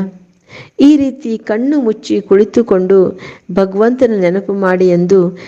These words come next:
ಭಕ್ತಿ ಮಾರ್ಗದಲ್ಲಿ ಶಿಕ್ಷಣವನ್ನು ಕೊಡುತ್ತಾರೆ. ಇಲ್ಲಂತೂ ತಂದೆಯು ತಿಳಿಸುತ್ತಾರೆ, "ಇದಂತೂ ಶಾಲೆಯಾಗಿದೆ. ಅರೆ, ದೇವತೆಗಳು ಸಹ ದೃಷ್ಟಿಯಿಂದ ಸೃಷ್ಟಿಯಾಗುತ್ತದೆ" ಎಂಬ ಗಾಯನವಿದೆ ಅಲ್ಲವೇ? ದೃಷ್ಟಿಯಿಂದ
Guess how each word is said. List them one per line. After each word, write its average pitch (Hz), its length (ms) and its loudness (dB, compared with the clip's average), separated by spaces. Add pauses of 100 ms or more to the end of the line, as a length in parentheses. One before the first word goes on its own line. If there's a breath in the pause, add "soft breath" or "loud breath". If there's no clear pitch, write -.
(200 loud breath)
ಭಕ್ತಿ 196 420 -2
ಮಾರ್ಗದಲ್ಲಿ 190 640 2
ಶಿಕ್ಷಣವನ್ನು 196 600 -4
ಕೊಡುತ್ತಾರೆ. 180 920 -2 (420 loud breath)
ಇಲ್ಲಂತೂ 214 540 0
ತಂದೆಯು 190 420 0
ತಿಳಿಸುತ್ತಾರೆ, 185 1000 0 (280 loud breath)
"ಇದಂತೂ 202 520 0
ಶಾಲೆಯಾಗಿದೆ. 190 1040 0 (540 soft breath)
ಅರೆ, 196 400 0 (160)
ದೇವತೆಗಳು 220 580 4
ಸಹ 196 500 -2 (360 soft breath)
ದೃಷ್ಟಿಯಿಂದ 208 640 -2 (280)
ಸೃಷ್ಟಿಯಾಗುತ್ತದೆ" 185 1080 0
ಎಂಬ 180 340 0
ಗಾಯನವಿದೆ 175 800 0
ಅಲ್ಲವೇ? 190 320 2 (1160 loud breath)
ದೃಷ್ಟಿಯಿಂದ 254 580 2